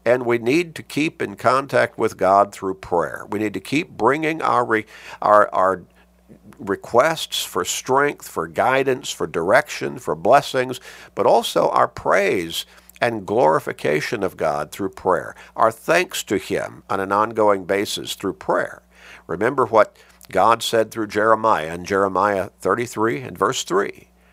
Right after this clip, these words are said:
God's telephone number, Jeremiah three three three, "Call to me and I will answer."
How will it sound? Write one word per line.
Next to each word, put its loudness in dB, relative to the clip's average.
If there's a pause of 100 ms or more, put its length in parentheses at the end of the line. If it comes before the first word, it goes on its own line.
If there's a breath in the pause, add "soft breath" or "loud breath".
(680 soft breath)
God's -2
telephone 2
number, -4 (220)
Jeremiah 2
three -2
three -2
three, -2 (340 loud breath)
"Call 8
to -2
me 0
and 0
I 4
will 2
answer." -4